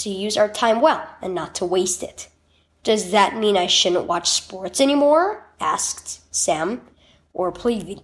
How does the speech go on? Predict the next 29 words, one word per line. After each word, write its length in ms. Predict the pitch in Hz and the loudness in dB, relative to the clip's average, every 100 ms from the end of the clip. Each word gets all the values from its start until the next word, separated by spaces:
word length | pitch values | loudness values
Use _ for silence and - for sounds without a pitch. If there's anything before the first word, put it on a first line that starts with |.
| _ | _
games 380 | - 202 277 302 | -4 2 2 4
on 100 | 311 | 4
my 140 | 320 | 2
tablet?" 440 | 320 330 330 349 339 - _ _ | 4 2 4 2 0 -6 _ _
asked 640 | 202 196 208 - - - - | -10 -8 -8 -10 -14 -10 -2
Daphne. 600 | 180 185 240 254 294 _ _ _ _ _ _ - | -2 -2 -4 -4 -6 _ _ _ _ _ _ 2
Pastor 480 | 320 359 - 381 392 _ | 2 2 -2 -6 -6 _
Cal 460 | - 208 185 185 - - | -2 0 0 -2 -10 -14
smiled. 600 | - 196 147 - - - _ _ - _ _ _ - 381 | -8 -8 -8 -12 -20 -20 _ _ -20 _ _ _ -2 0
"I'm 160 | 494 | 2
glad 260 | 466 403 269 | 4 2 4
God 200 | 254 269 | 4 4
is 160 | 262 | 2
using 240 | 240 233 233 | -2 -4 -4
the 80 | 214 | -2
message 380 | 208 208 208 | -2 -2 0
I 100 | 202 | 0
shared 320 | 202 - 208 208 | 0 0 -2 -2
to 80 | |
help 220 | 208 - 214 | -8 -8 -10
you 160 | - - | -6 2
all 380 | 247 240 247 | 4 6 4
think 240 | 240 240 208 | 2 -4 -2
about 280 | 202 190 - | 0 0 2
how 180 | 254 | 2
you 100 | 262 | 2
spend 560 | 226 - - 233 247 254 | 2 0 0 2 4 2
your 140 | 190 | -2
time. 400 | 156 175 170 - | -4 -6 -6 -14